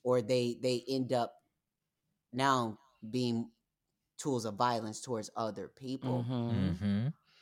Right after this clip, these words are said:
Speaker 1: What I realize is I know a lot of ballroom people who come from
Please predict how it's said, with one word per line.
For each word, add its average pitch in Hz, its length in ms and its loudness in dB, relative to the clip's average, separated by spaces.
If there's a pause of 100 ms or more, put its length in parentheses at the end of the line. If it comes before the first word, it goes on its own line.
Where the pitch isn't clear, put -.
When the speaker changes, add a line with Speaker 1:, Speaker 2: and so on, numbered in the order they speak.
(1400)
Speaker 1:
What 135 200 0
I 127 80 4
realize 127 720 2
is 117 220 -2
I 120 180 2
know 123 260 0
a - 0 -
lot 123 260 4
of 131 100 -2
ballroom 117 360 0
people 110 420 -6
who 117 140 -6
come 113 320 -4
from 107 400 -6